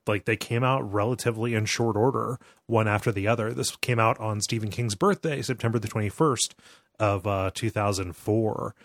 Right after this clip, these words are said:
Um, it has kind of a different structure than the other books. Uh, I think the only one that I can think of that has a similar structure is Wasteland,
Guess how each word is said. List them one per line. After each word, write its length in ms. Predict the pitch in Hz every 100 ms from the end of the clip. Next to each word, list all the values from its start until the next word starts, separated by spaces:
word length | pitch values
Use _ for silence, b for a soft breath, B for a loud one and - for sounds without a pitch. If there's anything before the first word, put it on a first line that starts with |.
| B B B -
Um, 320 | 110 104 117
it 40 |
has 180 | 123 151
kind 220 | - 160
of 60 | 165
a 40 |
different 300 | 131 127 123
structure 460 | - 101 - 165 175 _ _ - _
than 140 | 143
the 80 | 139
other 160 | 139 139
books. 440 | 123 165 - - - _
Uh, 160 | 107 107
I 20 |
think 200 | 127 156
the 80 | 139
only 160 | 131
one 140 | 127 123
that 60 |
I 40 | 113
can 180 | 104 95
think 180 | 107
of 120 | 110 95
that 200 | 110 107
has 320 | 107 101 98
a 80 | 113
similar 340 | - 110 107
structure 420 | 98 117 - 110
is 300 | 120 104 92
Wasteland, 720 | 95 104 98 - 62 - 185